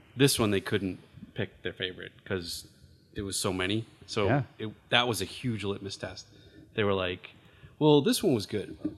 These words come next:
Speaker 1: This one was good too." And then we'd bring up another one, like, "What about that?" And they're like, "Oh yeah, that was good." So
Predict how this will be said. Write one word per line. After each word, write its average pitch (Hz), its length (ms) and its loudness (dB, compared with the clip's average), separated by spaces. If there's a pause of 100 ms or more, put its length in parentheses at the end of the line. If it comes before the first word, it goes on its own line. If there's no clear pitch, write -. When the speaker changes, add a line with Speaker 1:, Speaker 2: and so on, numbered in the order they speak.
(260)
Speaker 1:
This 254 240 4
one 190 140 6
was 120 100 4
good 107 200 -2
too." 147 100 -4
And 110 100 -2
then 107 140 4
we'd 104 160 -2
bring 101 160 2
up 92 140 -2
another 107 240 -2
one, 95 200 -8
like, 95 200 -12 (160)
"What 117 120 -4
about 107 220 -2
that?" 80 220 -4
And - 80 -20
they're - 80 -14
like, - 180 -12
"Oh 196 100 -4
yeah, 202 140 -2
that 143 200 -10
was 123 120 -12
good." - 180 -18 (540)
So 107 400 2